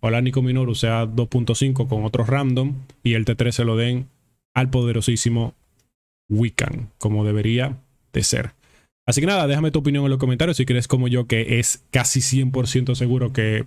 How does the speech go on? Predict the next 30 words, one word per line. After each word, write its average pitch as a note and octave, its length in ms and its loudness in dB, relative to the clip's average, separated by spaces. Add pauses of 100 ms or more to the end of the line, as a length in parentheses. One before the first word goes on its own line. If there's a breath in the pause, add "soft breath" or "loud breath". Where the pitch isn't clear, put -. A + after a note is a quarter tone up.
eh, A#2 260 2
viene A#2+ 220 2
una A#2+ 140 0
actualización A2+ 460 0
de A2+ 100 2
Doctor G#2+ 240 0
Strange, D3 480 0
ya A2 160 0
que - 80 -2
habla A2 180 2
de G#2+ 80 2
magos B2+ 420 0
y A2+ 40 2
demás. C#3+ 340 0 (320 soft breath)
¿Cuál E3 200 2
otra D3+ 200 0
opción C3+ 320 0
podría A2+ 380 0
ser? D3 200 0
Aunque G#2+ 340 -2
yo A2+ 180 0
digo B2 260 0
que A2+ 140 0
nos G#2+ 240 -2
dañaron A2 400 2
la A#2 80 0
sorpresa A#2 640 -2
por A2+ 180 -2
el A2 100 0
hecho A#2 400 -2